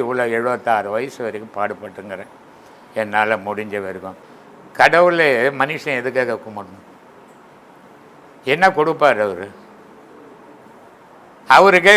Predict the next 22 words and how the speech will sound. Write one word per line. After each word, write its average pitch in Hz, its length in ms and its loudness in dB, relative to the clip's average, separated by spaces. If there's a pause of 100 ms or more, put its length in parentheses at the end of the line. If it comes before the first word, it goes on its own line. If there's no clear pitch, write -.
கற்பூரம் 165 460 4
நீ 147 60 0 (100)
கொளுத்தினா 147 440 4
தான் 147 140 -4
பொழப்பு, 117 340 -2 (2000)
அவருக்கே 180 340 6 (140)
நெய்வேத்தியம் 170 560 4
நீ 151 60 2 (140)
பண்ணா 147 200 4 (100)
தான் 143 180 0
பொழப்பு. 104 320 -2 (840)
அப்படி 196 300 4 (100)
இருக்கிற 170 280 6 (140)
கடவுளை 202 480 6 (140)
இந்த 147 120 0 (240)
உலகம் 185 440 6 (180)
எதுக்காக 160 640 4
கும்பிடணும்? 107 520 -4 (1300)
என்ன 160 280 2 (120)
காரணத்துக்காக 147 880 6
கும்பிட்டுக்கின்னு 147 520 -4
இருக்குது? 131 320 -6